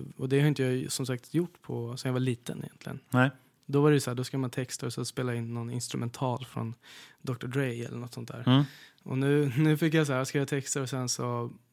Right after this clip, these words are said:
Speaker 1: börja förklara för den här producenten att så här, det här är en sån låt, vi behöver li-, alltså så här,
Speaker 2: Mm.
Speaker 1: det handlar om det här. Och så började vi den änden.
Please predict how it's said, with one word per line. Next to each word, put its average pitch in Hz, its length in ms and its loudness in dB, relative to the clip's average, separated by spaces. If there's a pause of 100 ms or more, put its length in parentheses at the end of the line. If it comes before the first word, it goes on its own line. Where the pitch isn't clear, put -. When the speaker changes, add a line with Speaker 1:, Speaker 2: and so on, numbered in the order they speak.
Speaker 1:
börja 127 220 -2
förklara 143 460 0
för 120 300 -6
den 123 260 -6
här 131 120 -4
producenten 120 680 -8
att 113 140 -12
så - 80 -8
här, 120 80 -8
det 123 120 -4
här 120 220 -4
är 117 60 -4
en 117 140 -4
sån 139 300 0
låt, 143 360 0
vi 120 200 -6
behöver 117 300 -6
li-, 117 120 -12
alltså 120 260 -6
så 120 120 -10
här, 117 160 -8 (140)
Speaker 2:
Mm. 120 160 4 (160)
Speaker 1:
det 127 180 -2
handlar 123 260 -2
om 117 80 -6
det 120 60 -4
här. 147 280 0 (680)
Och 139 180 0
så 139 200 0
började 127 320 0
vi 127 60 0
den 135 220 0
änden. 123 340 -2